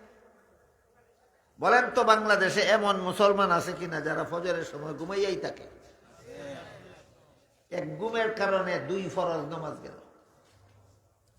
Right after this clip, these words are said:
এশার নামাজের আগেই ঘুমাইল, ফজ-, ফজরের নামাজের পরে ঘুম থেকে জাগলো।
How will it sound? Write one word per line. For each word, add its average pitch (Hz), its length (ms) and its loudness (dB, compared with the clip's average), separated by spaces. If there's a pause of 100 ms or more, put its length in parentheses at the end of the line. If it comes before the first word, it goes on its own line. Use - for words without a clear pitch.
(340)
এশার 208 380 0
নামাজের 214 420 0 (320)
আগেই 175 320 2
ঘুমাইল, 233 640 2 (100)
ফজ-, 196 320 2
ফজরের 202 440 0
নামাজের 185 440 0 (100)
পরে 196 320 6
ঘুম 196 320 0
থেকে 185 240 0
জাগলো। 127 380 -4